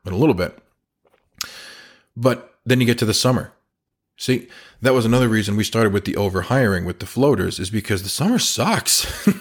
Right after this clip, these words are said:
<laughs> This job is terrible in cold temperatures. It's even worse in the summer. Now you're up three stories in the air, could be ninety, hundred degrees. You gotta add twenty degrees because of the roof reflecting it back. So now you got a hundred and twenty degree temperatures and you're supposed to go, what? Build a chimney in July,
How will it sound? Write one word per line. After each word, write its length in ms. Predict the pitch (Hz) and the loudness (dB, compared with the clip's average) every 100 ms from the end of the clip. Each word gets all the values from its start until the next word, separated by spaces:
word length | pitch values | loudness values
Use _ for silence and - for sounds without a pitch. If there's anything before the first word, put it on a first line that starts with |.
| - | 0
<laughs> 640 | 233 - - - - - | 0 -6 -20 -20 -20 0
This 160 | 190 | 0
job 280 | - 170 147 | 2 2 4
is 100 | 113 | 2
terrible 460 | - 127 143 123 120 | 0 2 4 4 2
in 160 | 117 | 0
cold 400 | 101 - 143 190 | -4 0 2 2
temperatures. 500 | 117 92 90 98 101 | 0 -2 -2 -2 -2
It's 140 | 120 - | -4 -4
even 320 | 170 131 101 | -2 0 0
worse 320 | 139 117 - | 2 2 0
in 80 | 98 | -4
the 80 | 90 | -4
summer. 440 | - 131 85 - _ _ _ _ - | -2 0 -2 -6 _ _ _ _ -2
Now 100 | 139 | 2
you're 200 | 151 110 | 4 2
up 140 | 101 | -2
three 200 | - 123 | -2 0
stories 380 | 117 120 117 104 | 2 2 2 2
in 80 | 101 | -2
the 140 | 104 | 0
air, 280 | 110 90 87 - _ | 2 0 -2 -12 _
could 140 | - 110 | -2 0
be 100 | 101 | 0
ninety, 400 | 95 104 104 104 | 2 2 2 0
hundred 320 | 104 110 107 | 0 0 2
degrees. 420 | 95 104 104 98 | 0 2 2 2
You 40 | |
gotta 180 | 101 - | 0 0
add 200 | 101 98 | 0 -2
twenty 220 | - 107 | -2 0
degrees 380 | 98 95 101 101 | 0 0 0 0
because 300 | - - 98 | -2 -2 -2
of 40 | 92 | 0
the 80 | |
roof 300 | 90 107 107 | 0 2 0
reflecting 420 | 95 - 110 - 92 | -4 -2 -4 -2 -6
it 100 | 92 | 0
back. 300 | 101 101 - | 2 2 0
So 80 | |
now 80 | 110 | 0
you 60 | 107 | 0
got 100 | 98 | -2
a 40 | |
hundred 260 | - 120 123 | -2 -2 -2
and 60 | |
twenty 200 | - 127 | 0 2
degree 240 | 117 107 104 | 2 2 0
temperatures 540 | - 107 104 98 90 | 0 0 -2 -2 -2
and 60 | 101 | -2
you're 80 | 95 | -2
supposed 320 | - 107 - | 0 0 -2
to 60 | |
go, 120 | 95 98 | 0 2
what? 280 | 87 - - - - - 95 | 2 0 -8 -20 -20 -20 -4
Build 220 | 101 110 | 0 0
a 40 | |
chimney 440 | 107 110 117 139 131 | 0 2 2 2 -2
in 120 | 107 | -2
July, 500 | 101 98 92 107 139 | 0 2 2 2 0